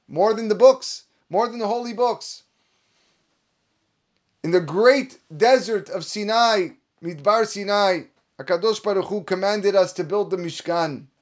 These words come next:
a house of God. And to, to this Mishkan, the people of Bnei Israel streamed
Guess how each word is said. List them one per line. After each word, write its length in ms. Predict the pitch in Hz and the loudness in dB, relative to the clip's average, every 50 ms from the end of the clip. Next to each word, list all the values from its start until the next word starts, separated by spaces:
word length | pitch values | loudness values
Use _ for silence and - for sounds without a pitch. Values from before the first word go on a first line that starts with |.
| _ _ _ _ _ _ _ _ _ _ _ _ _ _ _ _ _ _ | _ _ _ _ _ _ _ _ _ _ _ _ _ _ _ _ _ _
a 80 | - 110 | -14 -6
house 300 | 107 165 190 190 180 - | 0 2 2 2 0 -4
of 140 | 170 147 | -8 -6
God. 300 | 135 143 131 113 98 - _ _ _ _ _ _ _ _ _ _ _ _ _ _ _ _ _ _ _ _ _ _ _ _ _ _ _ _ _ _ _ _ _ | -2 -2 -2 -2 -2 -6 _ _ _ _ _ _ _ _ _ _ _ _ _ _ _ _ _ _ _ _ _ _ _ _ _ _ _ _ _ _ _ _ _
And 120 | - 127 - | -20 -18 -10
to, 220 | - 156 156 151 - _ _ _ _ - | -6 -6 -6 -6 -8 _ _ _ _ 0
to 120 | 165 165 | 0 0
this 520 | 156 156 254 269 - - - - - - _ _ _ _ _ - | 4 4 4 4 4 0 -4 -8 -10 -14 _ _ _ _ _ -12
Mishkan, 720 | 160 170 165 - - - 220 233 240 240 214 180 156 - _ _ _ _ _ _ _ _ _ _ _ _ _ _ _ _ _ _ | -8 -8 -8 -8 -6 -2 0 2 4 4 2 0 -2 -6 _ _ _ _ _ _ _ _ _ _ _ _ _ _ _ _ _ _
the 160 | - 131 156 | -12 -12 -12
people 600 | 135 - - 226 262 262 262 233 240 226 220 214 202 | -12 -8 -6 -2 -2 -2 -2 0 2 2 4 4 4
of 120 | 180 151 | 2 2
Bnei 280 | 185 190 202 226 233 220 | 0 -2 -2 -2 -4 -4
Israel 800 | 185 - - 175 196 196 202 220 233 233 226 214 190 170 160 _ _ _ | -6 -8 -8 -6 -4 -2 -2 -2 0 0 0 0 0 -2 -6 _ _ _
streamed 720 | _ - - - - 214 226 240 233 208 170 143 127 - 113 | _ -16 -16 -14 -12 -8 -6 -4 -4 -4 -4 -6 -10 -14 -20